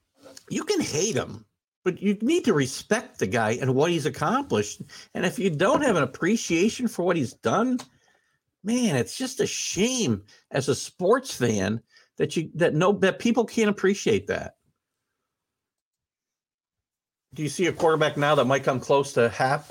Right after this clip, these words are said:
You know, I, you know, I really don't. I mean, circumstances have to be right, right, Anthony? I mean, Brady got drafted into a great situation. Um,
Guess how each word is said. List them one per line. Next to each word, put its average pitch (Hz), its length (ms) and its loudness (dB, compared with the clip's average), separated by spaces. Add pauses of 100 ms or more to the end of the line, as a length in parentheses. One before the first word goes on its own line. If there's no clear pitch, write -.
You 226 140 0
know, 294 180 4
I, 147 240 4
you 214 120 2
know, 233 160 4
I 226 60 6
really 254 320 2
don't. 202 440 2
I 185 60 2
mean, 220 160 6
circumstances 214 800 0
have 127 180 0
to - 80 -12
be 117 100 2
right, 107 320 2
right, 160 220 0
Anthony? 202 440 2 (1400)
I 160 60 0
mean, 156 160 4
Brady 180 280 4
got 170 160 4
drafted 165 420 2
into 160 240 2
a 147 40 4
great 131 360 2
situation. 151 840 2 (960)
Um, 110 720 0